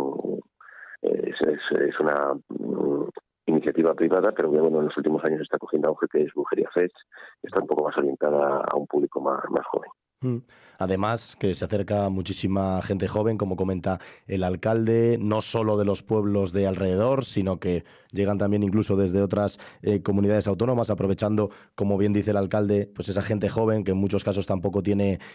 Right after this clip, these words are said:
Speaker 2: eh, clase durante el lunes y el martes, pues es perfecto, ¿no?, para disfrutar de estos días de, de carnaval. Además, una fiesta, alcalde,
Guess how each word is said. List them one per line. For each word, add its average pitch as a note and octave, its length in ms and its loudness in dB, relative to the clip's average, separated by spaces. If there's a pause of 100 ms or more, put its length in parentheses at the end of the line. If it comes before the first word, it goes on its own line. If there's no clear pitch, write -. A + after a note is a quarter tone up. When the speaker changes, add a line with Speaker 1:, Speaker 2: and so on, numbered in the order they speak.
Speaker 2:
eh, F#2+ 220 -2
clase A2+ 340 0
durante G2+ 320 0
el G2 140 2
lunes G#2 260 2
y G#2 40 2
el G2+ 100 2
martes, G#2 320 -2
pues G2+ 240 -2
es F#2+ 160 -2
perfecto, F#2+ 460 -2
¿no?, G#2+ 120 0
para G2 160 0
disfrutar F#2+ 400 -2 (320)
de G#2 140 0
estos G2 260 0
días G2+ 220 2
de, G#2 200 2
de G2+ 140 0
carnaval. G#2+ 460 0
Además, A#2+ 320 0
una C3+ 120 2
fiesta, C#3 240 0
alcalde, C#3+ 400 2